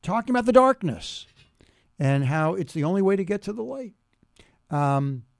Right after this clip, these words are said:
and appreciate the light because they're totally connected to each other. And, uh, we're talking about Noel Cobb, a very interesting psychotherapist who, uh,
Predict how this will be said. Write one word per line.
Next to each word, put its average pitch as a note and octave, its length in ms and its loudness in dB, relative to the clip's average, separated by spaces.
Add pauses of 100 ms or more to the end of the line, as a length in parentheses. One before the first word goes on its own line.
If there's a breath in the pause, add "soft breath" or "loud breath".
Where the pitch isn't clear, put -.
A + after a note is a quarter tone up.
(300)
and D3 100 -4
appreciate E3+ 480 -6
the C3+ 60 -8
light A2+ 200 -4
because C3 520 -8 (1800)
they're D3+ 120 -2
totally E3 320 -2
connected D#3+ 440 -6
to C#3+ 160 -6
each B2 180 -10
other. G#2+ 340 -10
And, B2+ 340 -4 (1400 soft breath)
uh, C3+ 180 -4
we're C3+ 80 -4
talking G#3+ 200 -4
about F#3 120 -2
Noel E3+ 220 2
Cobb, E3 480 -4
a A2+ 80 -6
very E3 420 -2
interesting D3 460 -6
psychotherapist D3 920 -8
who, A#2+ 260 -6 (1600)
uh, G2+ 280 -8